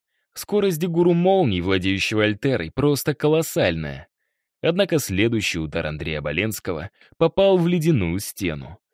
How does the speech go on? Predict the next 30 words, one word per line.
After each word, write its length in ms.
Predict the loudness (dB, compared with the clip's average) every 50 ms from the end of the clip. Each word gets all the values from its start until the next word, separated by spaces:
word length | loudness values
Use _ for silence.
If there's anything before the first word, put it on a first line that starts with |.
| _ _ _ _ 2
И 100 | 2 2
пусть 300 | 4 4 0 0 2 0
она 180 | 0 2 2 2
осыпалась 500 | 0 0 -4 -2 0 2 2 2 2 0
мириадами 540 | 0 2 2 4 4 2 2 2 2 2 0
осколков 540 | 0 -2 0 2 2 2 2 2 -2 -2
через 280 | 0 2 2 2 2 0
секунду, 600 | -2 -4 -4 -2 -2 -2 0 0 -2 -6 -8 -12 -14 _ _ _ _ -10
за 160 | -2 0 2 4
ней 160 | 4 4 2
стоял 380 | 2 2 2 4 4 4 4
не 120 | 4 2 2
безрукий 520 | 2 2 2 4 2 2 0 0 -2 -4
гуру, 460 | -4 -2 -4 -4 -4 -6 -8 -16 -20 _ _ _ _ _
а 100 | -6 -4
совершенно 540 | -2 2 0 2 2 2 2 2 2 2 2
новый, 520 | 2 2 2 2 0 -2 -6 -12 -16 -20 _ _ _ _ _ 0
полный 380 | 4 4 6 6 6 6 4 2
сил 340 | 0 -4 -4 0 0 0
противник. 760 | 0 2 -2 -2 -2 -2 -4 -6 -6 -6 -12 -18 -20 -20 -20 _ _ _ _ _ _ -2
Тоже 320 | 0 2 2 4 2 0
гуру. 460 | -4 -2 -2 -2 -4 -4 -6 -12 -18 -20 _ _ _ _ _ _ _ _ _ _ -4
Еще 400 | -2 0 2 2 2 4 2 2
три 200 | 2 0 -4 -4
гуру 440 | -2 2 2 2 2 0 -2 -10 -16 _ _ _ _ -6
взяли 360 | -4 -2 2 2 4 4 4
Андрея 460 | 4 2 2 0 2 2 4 4 4
Оболенского 680 | 4 2 0 0 0 -4 -4 -6 -6 -6 -6 -6 -6
в 80 | -6 -6
кольцо. 560 | -4 -2 -2 -2 -4 -8 -8 -10 -10 -12 -14